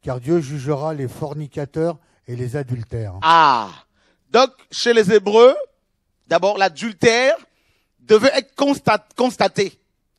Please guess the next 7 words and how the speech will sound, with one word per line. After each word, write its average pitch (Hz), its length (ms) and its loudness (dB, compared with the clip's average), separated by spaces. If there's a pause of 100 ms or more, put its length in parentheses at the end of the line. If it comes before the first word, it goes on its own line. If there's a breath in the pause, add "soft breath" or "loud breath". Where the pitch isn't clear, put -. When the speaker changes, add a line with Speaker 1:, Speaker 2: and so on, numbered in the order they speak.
(180)
Speaker 2:
par 190 140 2
des 180 100 0
témoins. 160 340 -4 (2000)
On 226 160 4
ne 233 100 2
reçoit 233 580 6
pas, 240 300 4